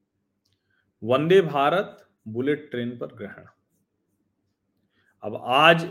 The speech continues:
एक वंदे भारत ट्रेन का लोकार्पण होना था, तो अब उसको टाल दिया गया। जाहिर है इसको टालना ही था, लेकिन अब जिस तरह से वंदे भारत और बुलेट ट्रेन पर हमला किया जा रहा है,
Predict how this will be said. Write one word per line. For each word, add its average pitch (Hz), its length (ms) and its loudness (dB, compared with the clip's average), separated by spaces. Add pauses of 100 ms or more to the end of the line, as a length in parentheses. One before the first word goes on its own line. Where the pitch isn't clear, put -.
(680)
एक 117 220 -10 (540)
वंदे 120 240 -4
भारत 120 380 -4
ट्रेन 120 240 -6
का 123 100 -4
लोकार्पण 117 520 -6
होना 120 300 -8
था, - 160 -14 (1120)
तो - 40 -8
अब - 80 -10
उसको 127 180 -10
टाल 135 300 0
दिया 131 220 2
गया। 120 240 -6 (1120)
जाहिर 202 340 6
है 208 80 2 (100)
इसको 160 240 -8
टालना 135 460 -4
ही 117 240 -10
था, - 220 -20 (1120)
लेकिन 170 280 -2
अब 190 140 -2
जिस 202 280 -6
तरह 208 180 0
से 208 160 -2
वंदे 156 440 -2
भारत 160 440 -4
और 165 180 -8
बुलेट 151 340 -6
ट्रेन 160 280 -6
पर 147 100 -8
हमला 123 300 -8
किया 120 240 -8
जा 104 160 -6
रहा 98 220 -12
है, 226 120 -16